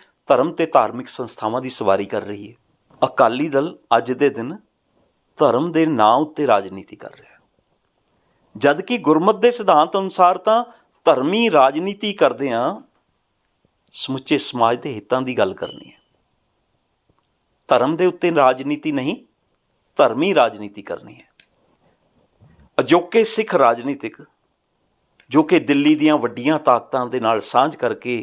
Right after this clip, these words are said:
ਰਾਜਨੀਤੀ ਕਰਦੇ ਨੇ, ਉਹ ਜੀ ਸਦਕੇ ਰਾਜਨੀਤੀ ਕਰਨ। ਉਹ ਇੱਕ ਵੱਖਰਾ ਵਰਗ ਹੈ,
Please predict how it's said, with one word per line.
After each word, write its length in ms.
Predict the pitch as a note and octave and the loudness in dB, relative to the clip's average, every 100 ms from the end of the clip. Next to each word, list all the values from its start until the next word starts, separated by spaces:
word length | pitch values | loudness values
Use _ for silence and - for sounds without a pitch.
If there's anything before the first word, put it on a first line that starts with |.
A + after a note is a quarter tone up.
| - _ A2 | -10 _ 2
ਰਾਜਨੀਤੀ 520 | A2 G#2+ A#2 B2 B2+ | 2 2 -4 -8 -8
ਕਰਦੇ 360 | B2+ G2+ G2 A2 | -4 -4 -4 -8
ਨੇ, 160 | G#2+ - _ _ _ _ _ _ _ _ _ _ _ _ _ _ _ _ _ _ _ - | -10 -16 _ _ _ _ _ _ _ _ _ _ _ _ _ _ _ _ _ _ _ 0
ਉਹ 80 | |
ਜੀ 160 | B3 A3+ | 2 0
ਸਦਕੇ 320 | A#3+ A#3 A#3+ | 0 2 2
ਰਾਜਨੀਤੀ 440 | G3 C#3+ B2+ A#2+ - | 2 0 -2 -12 -10
ਕਰਨ। 220 | F#2+ - _ _ _ _ _ _ _ _ _ A3+ | -12 -12 _ _ _ _ _ _ _ _ _ 2
ਉਹ 80 | |
ਇੱਕ 140 | B3 G#3 | 2 0
ਵੱਖਰਾ 380 | D#3+ - F#3 F#3+ | -2 0 0 2
ਵਰਗ 280 | A#2+ G2 | 0 -4
ਹੈ, 160 | - | -14